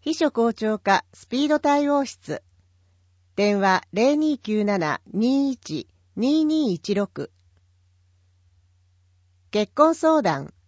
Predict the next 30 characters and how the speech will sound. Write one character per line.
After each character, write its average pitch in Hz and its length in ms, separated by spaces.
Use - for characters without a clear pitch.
結 185 220
婚 226 160
相 220 240
談 208 220
員。 131 220
毎 247 280
週 240 460
月、 233 560
水 254 400
曜 240 240
日、 139 200
十 262 260
七 - 240
日 240 520
日 180 300
曜 214 240
日、 - 200
午 285 140
前 294 260
九 254 160
時 240 140
か 160 160
ら 131 200
午 240 140
後 220 100
三 214 320
時。 - 200
た 277 120
だ 277 120
し、 208 320